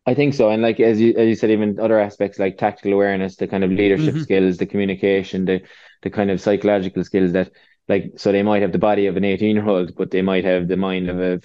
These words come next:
Speaker 1: you know, so it's, it's, it's looking at it from different levels. Um, and, and it might be that sometimes you might feel that a guy actually isn't physically huge, but actually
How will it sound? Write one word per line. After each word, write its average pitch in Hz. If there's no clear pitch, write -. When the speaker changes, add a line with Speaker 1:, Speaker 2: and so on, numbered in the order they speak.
Speaker 1:
you 101
know, 98
so 95
it's, 95
it's, 98
it's 104
looking 107
at 95
it 92
from 92
different 95
levels. 87
Um, 90
and, 107
and 117
it 117
might 120
be 104
that 104
sometimes 95
you 110
might 113
feel 110
that 104
a 101
guy 101
actually 95
isn't 107
physically 90
huge, 104
but 90
actually 92